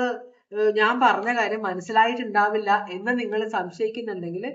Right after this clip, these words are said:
അത് തെറ്റാണ്. ഈ വ്യക്തിക്ക് നിങ്ങൾ പറയുന്ന കാര്യം മനസ്സിലായിട്ടുണ്ട്, പക്ഷെ അതിനനുസരിച്ച് ഒരു ആക്ഷൻ എടുക്കാൻ പറ്റാത്ത ഒരു അവസ്ഥയിലാണ്, ഇപ്പോഴും വേദനയിലാണ് ഈ വ്യക്തി. അതുപോലെ തന്നെ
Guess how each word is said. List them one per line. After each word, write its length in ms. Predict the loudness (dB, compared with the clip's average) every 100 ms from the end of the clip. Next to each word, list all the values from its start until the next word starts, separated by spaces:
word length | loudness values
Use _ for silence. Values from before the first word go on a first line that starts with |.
| -12 _
അത് 140 | -8
തെറ്റാണ്. 500 | -4 -4 -4 -4 -2 -4
ഈ 60 |
വ്യക്തിക്ക് 460 | -2 -4 -4 -4 -2
നിങ്ങൾ 220 | -2 -2
പറയുന്ന 480 | 0 0 0 -2 -2
കാര്യം 320 | 0 0 -2
മനസ്സിലായിട്ടുണ്ട്, 720 | -4 -8 -6 -4 -4 -4 -8 -8 -10 -18 -8
പക്ഷെ 220 | -4 2
അതിനനുസരിച്ച് 640 | 2 4 0 0 -2 -2 0
ഒരു 140 | 2
ആക്ഷൻ 380 | 2 0 -4 -2
എടുക്കാൻ 320 | -2 -2 -2 -2
പറ്റാത്ത 400 | -2 2 2 2
ഒരു 120 | 2
അവസ്ഥയിലാണ്, 800 | 0 0 -2 0 2 0 0 -2 -6 -14 _ _ -12
ഇപ്പോഴും 380 | -4 0 2 2
വേദനയിലാണ് 800 | 2 2 0 0 0 2 2 0
ഈ 100 | 0
വ്യക്തി. 380 | -2 -4 -6 -8 -8 -12 _ _ _ _ _ _ _ _ _ _
അതുപോലെ 460 | -10 -8 -2 0 0
തന്നെ 320 | -2 -4 -4